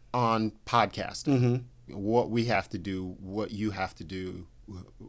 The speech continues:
Speaker 1: and so stay tuned for that. So tell me about some of your memories of the last, let's say, the last hundred episodes. We could say that.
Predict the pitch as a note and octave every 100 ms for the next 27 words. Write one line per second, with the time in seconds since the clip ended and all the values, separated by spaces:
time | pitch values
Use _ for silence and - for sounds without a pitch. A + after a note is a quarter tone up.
0 | - - A2+ G2 F#2+ A2+ G2 - A#2 -
1 | G#2+ F#2 - F2+ - - - - - -
2 | - _ - - - E3+ D#3 D3 G3+ A3
3 | A#3 E3 C3 C3 B2 - - - C#3 B2
4 | A#2+ A2 A2 A#2 A2 A2 A2 - - -
5 | A2 A#2+ A2+ G#2 G#2 G2 F#2 G2+ G#2 F#2+
6 | F#2 - - - G2+ G2 - A2 G2 F#2+
7 | F#2 F2+ - _ - C3+ C3 A#2 - D#3
8 | D3+ G#2 G2 G2 - F2+ F#2+ F#2+ G#2 D#3
9 | A#2 E2+ -